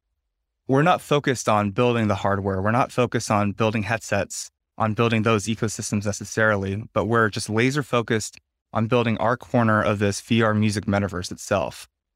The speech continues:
I think the value that we're providing is that we are only creating V R concerts. You know, we at Amaze, we decided to focus purely on music back in twenty nineteen, before the pandemic even started. We are really trying to provide that ten X experience, something that is truly differentiated,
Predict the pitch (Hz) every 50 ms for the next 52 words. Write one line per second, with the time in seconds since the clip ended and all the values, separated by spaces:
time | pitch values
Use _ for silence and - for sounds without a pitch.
0 | _ _ - 117 120 - 147 135 - 131 113 107 113 113 123 131 131 127 113 117
1 | 110 104 - 110 104 104 110 135 151 165 135 113 104 - 110 101 - 107 117 120
2 | 127 127 117 113 107 98 - - _ - 127 127 139 143 131 120 113 - - -
3 | 123 117 113 110 107 95 110 107 104 95 92 - - 101 95 90 - 82 64 -
4 | - - - - _ _ _ _ _ _ _ - 120 120 113 107 107 117 113 113
5 | 110 107 107 110 113 113 104 110 117 113 110 110 - - 123 131 127 - - -
6 | - 123 127 - - 135 - - - - _ - - - - 170 170 165 147 127
7 | 113 101 98 104 104 110 120 120 - 107 98 - - _ _ _ _ _ _ _
8 | _ - - 110 113 - - 113 104 - - 131 120 110 104 98 98 95 - -
9 | 120 107 98 101 - - 120 117 110 104 - 110 107 104 107 104 101 98 101 98
10 | 95 92 - - - 120 120 120 113 98 90 92 - _ _ _ _ _ _ -
11 | 127 127 131 135 127 120 113 117 127 143 147 139 120 - - 139 139 123 - -
12 | 117 104 104 113 107 110 113 104 107 80 - - - 120 113 110 104 - - 107
13 | - - - 107 101 101 98 95 90 - - 123 120 120 131 117 110 104 101 101
14 | - - - - 156 143 135 117 - 113 - - 107 107 104 104 - - 101 101
15 | 104 98 104